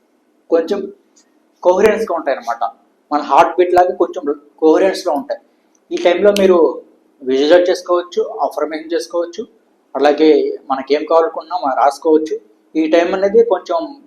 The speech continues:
మెడిటేషన్ చేయడం అనమాట. ఇది, దీంట్లో ఏం డిసీజెస్ వచ్చినా సరే తగ్గిపోతాయి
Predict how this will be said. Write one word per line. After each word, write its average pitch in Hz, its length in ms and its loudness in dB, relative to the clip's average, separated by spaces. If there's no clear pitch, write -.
మెడిటేషన్ 175 560 0
చేయడం 143 380 -2
అనమాట. 123 260 -8
ఇది, - 220 -14
దీంట్లో 190 380 -2
ఏం 156 220 4
డిసీజెస్ 170 300 -6
వచ్చినా 175 220 -10
సరే 143 280 -6
తగ్గిపోతాయి 143 580 -2